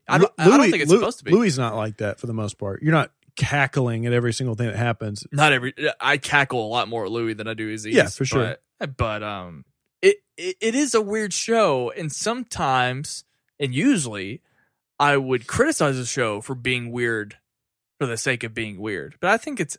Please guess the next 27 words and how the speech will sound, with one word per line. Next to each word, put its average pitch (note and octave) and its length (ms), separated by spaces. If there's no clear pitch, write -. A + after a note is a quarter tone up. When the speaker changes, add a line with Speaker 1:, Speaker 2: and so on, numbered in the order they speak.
Speaker 1:
I E3+ 80
th-, - 200
I D#2+ 160
don't A#3 160
think F#3+ 140
it's C3+ 160
that. B2+ 320
I D3 80
just E3+ 180
think F#3 140
it's C3+ 160
different C#3 360
in C3 120
a A2+ 80
good G#2+ 320
way. E2 380
Speaker 2:
Do D#3 60
you G3+ 40
think B3+ 160
it F3+ 60
has D3+ 320
that C#3+ 260
aesthetic C#3+ 420
to F#3 180
it F3+ 120
to - 80
where, C3+ 300